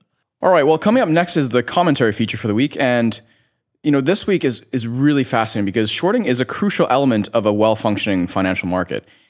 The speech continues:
And this week we have Carson Block, who is an incredible analyst and short seller.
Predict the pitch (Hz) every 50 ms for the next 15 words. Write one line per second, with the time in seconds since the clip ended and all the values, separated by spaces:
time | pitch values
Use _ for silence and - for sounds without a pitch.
0 | _ - - 101 104 101 101 95 98 - - _ _ _ _ _ _ _ - 120
1 | 139 - - 127 110 - 117 113 110 - - - - 139 131 - 131 113 113 113
2 | 107 104 - - 117 113 110 107 110 107 107 104 - - - - 160 147 139 123
3 | 127 123 - 98 107 104 107 107 104 98 - - 110 107 104 104 - - - 120
4 | 117 - - 98 85 78 76 82 87